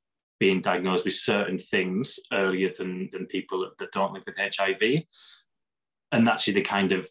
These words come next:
the result of that was that because people living with H I V get tested more frequently and get checked on more frequently, then, you know, a lot of these things are found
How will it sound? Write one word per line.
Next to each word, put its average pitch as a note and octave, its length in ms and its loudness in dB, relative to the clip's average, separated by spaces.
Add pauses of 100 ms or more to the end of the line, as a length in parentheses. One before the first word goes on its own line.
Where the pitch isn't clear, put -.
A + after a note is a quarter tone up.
the A2+ 60 4
result G2 440 4
of F2+ 120 -8
that F#2 260 0
was F2+ 480 -4
that E2+ 260 0 (720)
because - 260 0
people F#2+ 240 0
living F2+ 140 -2
with F#2 80 -4
H - 180 -2
I F2+ 120 2
V F#2 280 -2 (160)
get - 180 -2
tested - 640 0 (120)
more F2+ 180 -2
frequently G#2+ 720 2
and F#2 200 -6
get - 220 -8
checked - 380 -2
on G2+ 120 4
more G2 200 2
frequently, G#2+ 560 0
then, F#2+ 260 -2 (300)
you G#2 80 4
know, G2+ 60 4
a G2 40 4
lot G2+ 140 0
of - 80 -12
these G2 260 -2
things F#2 560 -2
are - 60 -20
found F2+ 400 0